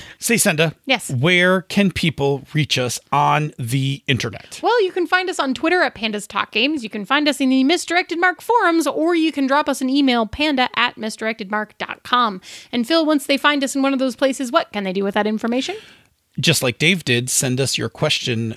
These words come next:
Speaker 1: your suggestion, or your topic. We love to do shows about the things that you love, and, um,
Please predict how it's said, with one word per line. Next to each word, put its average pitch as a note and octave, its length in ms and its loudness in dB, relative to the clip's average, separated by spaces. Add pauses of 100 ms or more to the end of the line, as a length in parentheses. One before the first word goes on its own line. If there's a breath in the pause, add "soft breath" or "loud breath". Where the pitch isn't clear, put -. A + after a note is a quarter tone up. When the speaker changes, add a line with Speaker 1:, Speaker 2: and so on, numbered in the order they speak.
Speaker 1:
your A2+ 240 -2
suggestion, A#2+ 680 -2
or A2 140 -4
your G#2+ 140 -2
topic. A#2 480 -4
We A#2 80 0
love G#2+ 260 -2
to A#2 100 -6
do A#2 380 0 (240 loud breath)
shows C3+ 480 2
about A2+ 220 0
the A#2+ 100 -4
things B2 460 2
that - 140 -4
you G#2+ 180 0
love, F#3+ 420 0 (540 loud breath)
and, G#2 600 -2 (120)
um, G2 520 -2